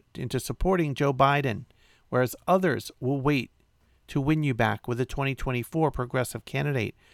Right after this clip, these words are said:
like Congresswoman Ocasio-Cortez.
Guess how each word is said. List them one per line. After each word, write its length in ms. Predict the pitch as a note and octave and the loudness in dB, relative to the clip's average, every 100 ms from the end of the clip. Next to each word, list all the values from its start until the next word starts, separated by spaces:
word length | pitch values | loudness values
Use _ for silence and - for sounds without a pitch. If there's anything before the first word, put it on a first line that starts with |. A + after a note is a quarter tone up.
| _ _ | _ _
like 140 | B2 A#2+ | -4 -4
Congresswoman 760 | - E3+ E3 C#3+ A#2+ G#2+ G#2 - | -2 -2 -2 -4 -4 -4 -4 -6
Ocasio-Cortez. 1300 | B2 - C#3 C3 A2+ - A#2 - C3+ B2+ G#2+ - - | -6 -2 -2 -2 -4 -4 -6 -2 -2 -2 -6 -12 -20